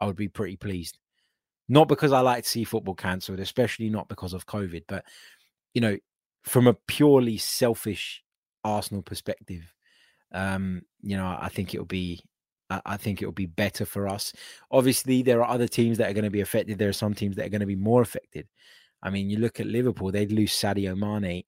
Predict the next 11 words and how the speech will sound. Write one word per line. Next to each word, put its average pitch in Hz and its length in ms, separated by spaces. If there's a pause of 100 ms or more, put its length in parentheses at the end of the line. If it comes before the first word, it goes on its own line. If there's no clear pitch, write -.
and 107 500
Mo 104 300
Salah, 110 460 (800)
you - 100
know, 98 140
and 104 200
Joel 101 220
Matip. 104 420 (100)
That's - 180
massive. 101 520 (720)
Um, 104 520